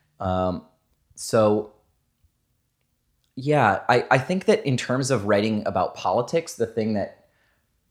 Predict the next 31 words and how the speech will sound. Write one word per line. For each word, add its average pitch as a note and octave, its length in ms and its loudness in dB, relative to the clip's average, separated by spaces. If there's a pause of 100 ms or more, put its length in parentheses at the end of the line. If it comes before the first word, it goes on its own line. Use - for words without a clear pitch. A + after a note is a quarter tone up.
(120)
I, F#2+ 340 2 (1080)
that G#2+ 220 -4
gives G#2+ 240 -2
me G#2+ 100 0
the G2 100 -2
most G2 380 -2
pause F#2 400 0
is F#2 100 -6
how F2+ 220 -2
I'm F#2+ 120 -2
presenting G2 500 -6
an G#2+ 60 -2
issue. G#2+ 480 -2 (280)
For - 160 -8
instance, G2+ 600 -6 (800)
I - 60 -10
had F#2 120 -2
a F#2+ 40 -4
song F#2+ 260 -2
called F#2+ 160 -4
Stick - 220 -10
to - 100 -10
Your F2+ 100 -6
Guns F2+ 600 -6
on F#2 100 -10
my F2+ 80 -8
previous F#2 400 -14
album, E2+ 440 -6 (380)
and A2 100 -2
I G#2+ 80 2
wasn't A#2+ 400 2